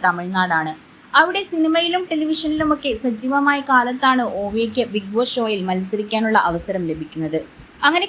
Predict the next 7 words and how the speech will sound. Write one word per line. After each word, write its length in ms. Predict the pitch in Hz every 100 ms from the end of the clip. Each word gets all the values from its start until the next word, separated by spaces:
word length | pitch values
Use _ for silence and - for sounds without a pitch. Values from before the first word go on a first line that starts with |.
| -
കമലഹാസൻ 520 | 320 330 349 359 381 359
അവതാരകനായിട്ടെത്തുന്ന 1120 | 311 330 320 330 330 330 330 330 302 302 294
ഷോയിൽ 400 | 269 254 254 240
ഏറ്റവും 380 | 202 214 - 269
കൂടുതൽ 300 | 277 254 247 -
ആരാധകരെ 540 | 202 202 214 226 233 240
സ്വന്തമാക്കാൻ 680 | 233 214 208 226 214 214